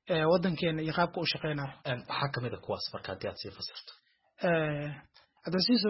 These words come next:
Speaker 1: hadda waxaa jiro, eh, si aan ognahay, waddanka oo kale hadda waxaa ka jiro, eh, waxaa jiro, eh, ururo ka shaqeeyo cleaning service oo kale, eh, nadiifinta,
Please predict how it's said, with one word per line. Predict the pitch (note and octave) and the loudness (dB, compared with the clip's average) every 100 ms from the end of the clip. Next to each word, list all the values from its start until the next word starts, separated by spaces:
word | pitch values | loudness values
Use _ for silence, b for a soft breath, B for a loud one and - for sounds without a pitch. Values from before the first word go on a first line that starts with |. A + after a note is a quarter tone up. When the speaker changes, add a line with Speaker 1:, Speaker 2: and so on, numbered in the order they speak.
| F#3 | 4
Speaker 1:
hadda | G3 F#3+ | 4 4
waxaa | E3+ G3+ | 4 2
jiro, | D#3+ E3 E3 - _ _ | 4 4 2 -2 _ _
eh, | F#3 D#3+ D3 D3 | 0 2 2 0
si | - E3+ | -2 0
aan | D3 D3+ D#3+ | 0 0 0
ognahay, | E3+ D3+ | 0 2
waddanka | E3 F3 E3+ | 2 2 0
oo | D#3+ | 0
kale | D#3 | 0
hadda | D3+ D#3 | -2 -2
waxaa | - | -2
ka | F3 | -2
jiro, | E3 F3 F3 - _ b b b - | 0 0 0 -8 _ b b b -8
eh, | D#3 C#3+ C#3+ C#3 C#3+ | -2 0 0 0 -2
waxaa | C#3+ D#3 | -2 0
jiro, | D#3+ D#3 - _ _ _ _ _ - | 0 0 -4 _ _ _ _ _ -8
eh, | - - C#3+ C#3 C#3+ E3 - | -2 0 0 -2 -4 -6 -2
ururo | F#3+ - F#3+ | 2 6 6
ka | F#3 | 6
shaqeeyo | F3+ - D#3 D3 C#3 - | -2 0 -2 0 -4 -6
cleaning | - G3 F#3 | 0 2 2
service | - D#3+ F3+ D#3 | 0 -4 -2 -2
oo | D#3+ C#3+ | -4 -2
kale, | E3 E3+ - _ _ _ B B - | 0 0 -4 _ _ _ B B -6
eh, | E3+ D#3 D3 C#3+ C#3+ - | -2 0 0 -2 -4 -2
nadiifinta, | D#3 D#3 D#3+ G3 E3+ F3+ | 0 0 0 -2 0 2